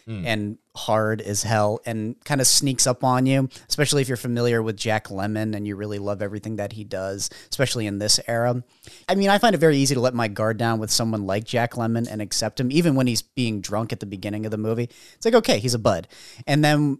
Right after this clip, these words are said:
Speaker 2: the descent into utter hellish madness that you see, especially when they're trying to recover, which is just the wh-, you know, we're gonna talk about a horror movie.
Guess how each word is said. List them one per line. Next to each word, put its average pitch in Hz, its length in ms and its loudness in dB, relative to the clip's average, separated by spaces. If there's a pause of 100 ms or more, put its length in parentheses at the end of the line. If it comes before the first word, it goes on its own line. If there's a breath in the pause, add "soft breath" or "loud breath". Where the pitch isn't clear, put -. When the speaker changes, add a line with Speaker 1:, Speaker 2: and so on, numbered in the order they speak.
(100)
Speaker 2:
the 143 180 -4
descent 147 420 4
into 120 420 0 (300)
utter 131 600 2 (240)
hellish 120 680 0
madness 110 640 2 (240)
that 120 160 -6
you 117 80 -6
see, 120 220 2
especially 113 440 -2
when 104 120 -6
they're 104 100 -4
trying 113 400 -2
to 120 80 -2
recover, 120 480 0
which 110 180 -4
is 135 140 -2
just 196 340 2
the 160 120 2
wh-, - 140 -12 (440)
you 180 200 0
know, 165 80 6
we're 165 240 6
gonna 170 180 4
talk 185 240 4
about 143 220 4
a 117 60 6
horror 143 260 6
movie. 107 400 -2